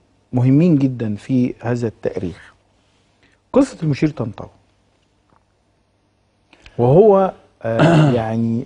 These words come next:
آه، طول الوقت كان بيكرر جملة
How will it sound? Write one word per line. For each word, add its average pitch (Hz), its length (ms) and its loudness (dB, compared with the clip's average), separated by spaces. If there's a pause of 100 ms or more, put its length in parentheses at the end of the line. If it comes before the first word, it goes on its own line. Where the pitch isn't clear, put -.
(120)
آه، 110 360 -6 (800)
طول 208 180 4
الوقت 147 440 0
كان 131 480 -2
بيكرر 143 680 -2 (480)
جملة 147 400 -2